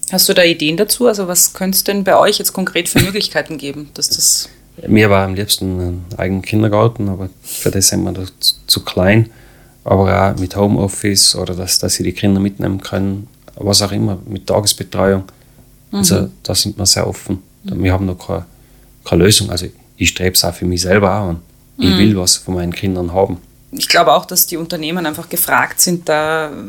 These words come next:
Speaker 1: weil die Politik da vielleicht noch hinterherhinkt, gute Lösungen zu finden für ihre Mitarbeiterinnen und Mitarbeiter, die eben Kinder haben. Und das haben ja sehr viele.
Speaker 2: Ich finde, was die Politik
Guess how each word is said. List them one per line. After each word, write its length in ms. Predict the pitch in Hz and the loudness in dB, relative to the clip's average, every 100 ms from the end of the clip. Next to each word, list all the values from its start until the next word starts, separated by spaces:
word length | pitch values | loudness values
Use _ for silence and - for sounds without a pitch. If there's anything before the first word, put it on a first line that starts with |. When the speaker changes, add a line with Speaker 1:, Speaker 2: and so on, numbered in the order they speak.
| 147 | -2
Speaker 1:
weil 380 | 139 156 175 143 - - | 2 2 2 -4 -18 -12
die 40 | 170 | -8
Politik 520 | 170 160 - 208 - | -4 -2 0 -2 0
da 100 | 151 | 0
vielleicht 380 | 156 143 156 - | 0 0 0 -4
noch 140 | 160 | -6
hinterherhinkt, 920 | 170 160 160 139 165 170 185 190 - - - - - - - | -4 0 2 4 2 4 4 4 2 -4 -16 -20 -20 -10 4
gute 280 | 220 233 | 4 6
Lösungen 460 | 196 147 175 214 196 | 4 4 2 2 0
zu 100 | 196 | 0
finden 340 | 190 214 247 | 0 2 4
für 120 | 233 185 | 4 2
ihre 120 | 170 | 0
Mitarbeiterinnen 680 | 190 190 165 170 175 165 | 0 0 0 0 -4 -4
und 120 | 165 156 | -6 -2
Mitarbeiter, 720 | 233 - - 120 - 127 135 - | -2 -2 0 -2 -2 -6 -6 -4
die 200 | 185 196 | 2 4
eben 160 | 165 185 | 4 4
Kinder 340 | 190 277 233 123 | 6 4 4 0
haben. 240 | 110 151 | -2 -2
Und 140 | 151 | -6
das 160 | 151 - | -2 2
haben 160 | 160 240 | 4 4
ja 60 | |
sehr 180 | - 117 | 4 0
viele. 380 | - 135 - - - - - - - - | -4 -6 -6 -12 -16 -20 -20 -20 -10 0
Speaker 2:
Ich 160 | 117 | 2
finde, 240 | 120 120 - - - - - | 6 4 2 -8 -10 -20 -2
was 180 | 101 101 | 2 2
die 60 | - | 2
Politik 460 | 98 87 117 - | 2 2 -2 -4